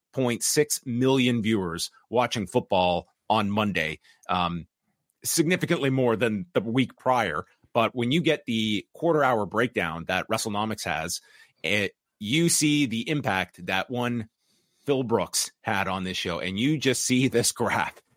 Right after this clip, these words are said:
and it just is a big spike at nine P M to nine fifteen P M for C M Punk's decision. They hit, uh, I believe it was one million eight hundred and eighty-one thousand viewers, which was a twenty-five percent increase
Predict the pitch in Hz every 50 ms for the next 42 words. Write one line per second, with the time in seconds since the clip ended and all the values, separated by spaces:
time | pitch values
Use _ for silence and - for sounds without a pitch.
0 | - _ - 123 120 117 113 104 87 135 123 110 - 117 101 95 110 98 90 _
1 | 123 156 156 151 139 - - - - _ 131 123 107 92 87 - - _ _ -
2 | _ - 104 98 98 98 _ _ _ _ - 107 113 117 131 131 131 113 - 127
3 | 117 110 107 104 101 101 95 - - 113 104 101 104 110 101 - 113 107 - -
4 | 113 113 107 98 - - 92 87 87 87 87 87 _ - 98 92 90 - - -
5 | - - 127 117 113 104 - 107 107 104 - - - _ 113 98 101 - - 107
6 | 101 92 85 85 76 73 87 90 87 - 107 98 - _ _ _ _ _ _ -
7 | 87 87 - - 92 87 104 110 101 98 90 85 82 78 87 110 131 151 147 135
8 | 131 123 123 123 120 120 113 - - 131 139 - - - 131 127 117 127 104 101
9 | 92 90 - - 131 131 135 143 131 123 117 113 113 104 _ 113 104 107 117 127
10 | 113 117 120 101 85 107 101 92 90 85 87 - - 113 110 - - 107 104 92
11 | - _ _ _ - _ - 120 - - - - - 143 160 165 170 170 175 170
12 | 160 _ 135 123 123 131 123 - _ 117 117 - 127 117 117 - - 131 123 113
13 | 92 - 95 87 85 80 - - -